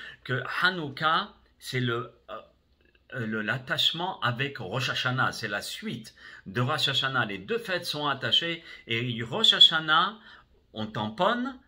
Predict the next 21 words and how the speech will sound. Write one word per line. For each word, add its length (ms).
mais 1040
Yom 260
Kippour, 680
on 100
va 100
encore 420
plus 220
tamponner, 500
mais 160
Hanouka, 580
c'est 180
là 160
où 40
on 120
va 120
envoyer 760
tous 160
les 140
verdicts, 580
vous 100
voyez. 480